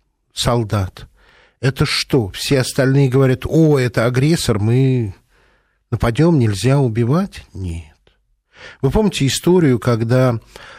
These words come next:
английских моряков задержали иранские патрульные катера в Персидском заливе?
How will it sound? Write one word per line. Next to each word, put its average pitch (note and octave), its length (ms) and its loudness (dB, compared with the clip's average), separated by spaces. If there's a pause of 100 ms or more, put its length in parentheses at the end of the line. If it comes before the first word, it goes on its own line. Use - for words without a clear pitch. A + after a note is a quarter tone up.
(160)
английских A#2+ 840 -2
моряков A#2+ 760 0
задержали A#2+ 1080 0 (180)
иранские A#2 640 -2
патрульные G2+ 500 -4
катера G2+ 400 -4
в - 60 -16
Персидском - 560 -12
заливе? E2 440 -10